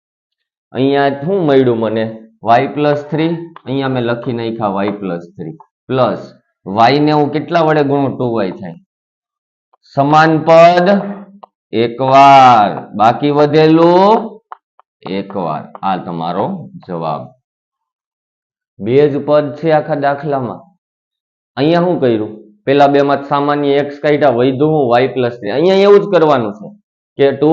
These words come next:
વાય પ્લસ સિક્સ માંથી સામાન્ય, તો વાય તો નીકળે નહીં, બે નીકળે, તો અહીંયા હું બે કાઢ લઉં, તો વધે હું?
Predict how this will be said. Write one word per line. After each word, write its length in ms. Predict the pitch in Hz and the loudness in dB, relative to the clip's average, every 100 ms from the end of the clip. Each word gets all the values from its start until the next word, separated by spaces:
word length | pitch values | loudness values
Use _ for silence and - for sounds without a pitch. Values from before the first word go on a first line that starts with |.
| 170 | 4
વાય 220 | 175 180 | 6 4
પ્લસ 320 | 170 175 170 | 2 0 0
સિક્સ 360 | 165 175 175 175 | 0 -2 -2 -4
માંથી 260 | 170 170 | -4 -4
સામાન્ય, 640 | 175 - 160 170 160 127 87 - _ _ _ _ 156 | -4 -4 -2 0 -2 -2 -6 -14 _ _ _ _ 2
તો 120 | 139 | 4
વાય 220 | 139 156 | 6 6
તો 160 | 156 151 | 4 4
નીકળે 340 | 151 160 156 | 2 2 2
નહીં, 180 | 156 156 156 - _ - | 4 0 -4 -18 _ -4
બે 280 | 139 170 | 2 4
નીકળે, 320 | 180 185 190 175 | 4 4 2 2
તો 80 | 151 | 2
અહીંયા 180 | 160 170 | 2 2
હું 140 | 165 | 2
બે 80 | 170 | 4
કાઢ 320 | 180 180 170 | 2 2 2
લઉં, 120 | 170 | 4
તો 100 | 139 | 4
વધે 200 | 147 147 | 4 4
હું? 220 | 170 165 | 2 0